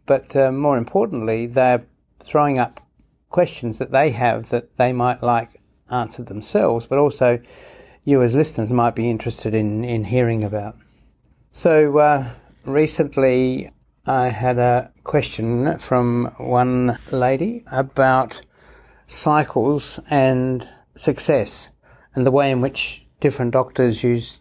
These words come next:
different terminologies, which can be quite confusing.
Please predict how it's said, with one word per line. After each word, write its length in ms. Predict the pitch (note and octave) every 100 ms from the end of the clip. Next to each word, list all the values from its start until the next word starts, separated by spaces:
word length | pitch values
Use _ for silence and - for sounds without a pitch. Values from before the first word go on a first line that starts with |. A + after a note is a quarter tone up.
| _
different 340 | - A2+ B2+ A#2
terminologies, 1040 | C3+ A#2+ A#2+ B2 B2 A#2 A2 G#2 - - _ _ _ - - - - - _ _
which 160 | - -
can 120 | D3
be 80 | C#3+
quite 360 | - F3 -
confusing. 640 | D3+ C#3 C#3 B2 A2+ G#2